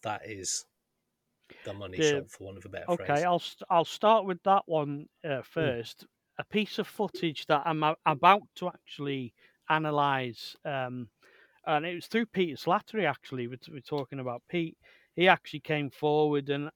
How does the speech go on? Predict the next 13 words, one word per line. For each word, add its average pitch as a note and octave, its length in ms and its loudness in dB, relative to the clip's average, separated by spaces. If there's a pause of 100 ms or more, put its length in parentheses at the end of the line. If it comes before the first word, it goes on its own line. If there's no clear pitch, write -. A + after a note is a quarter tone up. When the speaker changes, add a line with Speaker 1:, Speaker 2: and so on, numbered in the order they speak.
(120)
Speaker 2:
and D3+ 300 -6
it's - 260 -16
taken E3+ 420 -4
me A#2+ 120 -8
so - 240 -6
long D3+ 340 -4
to - 140 -20
get C3+ 180 -8
this D3 160 -14
footage - 580 -10
so C3+ 220 -2
I C3+ 80 -2
could - 260 -10